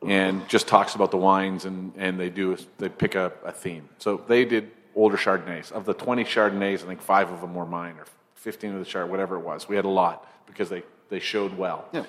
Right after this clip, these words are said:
Speaker 1: It convinced Jeff to go a hundred percent screw cap because he tasted the wines and goes, Oh my God, these wines are way better in screw cap than they are in cork. Why would I do it?
Speaker 2: Yep.
Speaker 1: Right? And so, look, uh, it is, it, it,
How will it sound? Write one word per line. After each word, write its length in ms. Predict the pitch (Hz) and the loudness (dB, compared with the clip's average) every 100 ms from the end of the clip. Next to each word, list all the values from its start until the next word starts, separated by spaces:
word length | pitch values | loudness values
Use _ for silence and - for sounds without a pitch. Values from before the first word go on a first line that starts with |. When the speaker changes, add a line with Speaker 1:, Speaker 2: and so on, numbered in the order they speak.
| - - _ _ _ _ _ | -14 -20 _ _ _ _ _
Speaker 1:
It 240 | 127 - - | 4 4 0
convinced 800 | 131 107 127 113 98 - - - _ _ _ | 0 4 4 2 -2 -12 -14 -20 _ _ _
Jeff 380 | 110 107 - - | 2 2 2 -6
to 80 | 95 | 0
go 160 | 92 | 2
a 20 | |
hundred 160 | 87 101 | 2 -2
percent 260 | - 101 92 | -6 -12 -10
screw 220 | - 104 | -8 -8
cap 260 | - 82 - | -6 -8 -8
because 200 | 101 104 | -8 -8
he 80 | |
tasted 380 | 101 113 110 - | -4 -2 -2 -6
the 80 | 101 | -6
wines 300 | 95 98 95 | -2 -2 -4
and 80 | 90 | -8
goes, 160 | 87 - | -10 -8
Oh 60 | 95 | -8
my 140 | 92 | -6
God, 260 | 92 85 80 - _ _ | -4 -4 -6 -18 _ _
these 180 | 120 110 | -4 -2
wines 340 | 107 104 101 | 2 2 0
are 140 | - 85 | -2 -2
way 360 | 87 95 107 | 0 4 4
better 340 | 101 98 92 92 | 4 2 0 -6
in 180 | 90 87 | -10 -16
screw 260 | - 101 | -14 -12
cap 500 | - 90 85 - _ | -8 -8 -8 -12 _
than 120 | 90 | -14
they 120 | 90 87 | -12 -10
are 160 | 87 | -10
in 60 | 90 | -12
cork. 380 | - 131 160 - - - | -2 -2 -2 -12 -20 2
Why 220 | 98 104 | 4 4
would 180 | 104 98 | 2 -2
I 100 | 92 | -6
do 140 | 92 | -10
it? 120 | 78 - _ - | -18 -20 _ -12
Speaker 2:
Yep. 160 | 139 - | -12 -8
Speaker 1:
Right? 180 | 104 - - | -10 -10 -4
And 120 | 135 131 | -2 6
so, 220 | 147 - - - | 6 6 2 10
look, 220 | 135 - - - | 10 10 -10 0
uh, 120 | 127 - - - - - | 2 2 -4 -20 -18 6
it 160 | 160 | 8
is, 220 | 151 160 - | 10 8 6
it, 200 | 160 156 170 | -2 0 0
it, 320 | 175 - | 0 -4